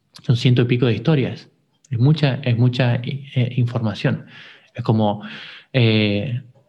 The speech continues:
el primer entreno que programó Juan, tu coach,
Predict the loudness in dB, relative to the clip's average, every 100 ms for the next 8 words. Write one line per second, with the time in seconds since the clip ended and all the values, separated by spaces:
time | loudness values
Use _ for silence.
0 | _ -2 0 2 4 6 4 4 6 6
1 | 4 2 0 2 4 4 4 4 4 2
2 | 0 -4 -8 -4 2 4 2 0 -8 -20
3 | _ _ _ -2 2 2 2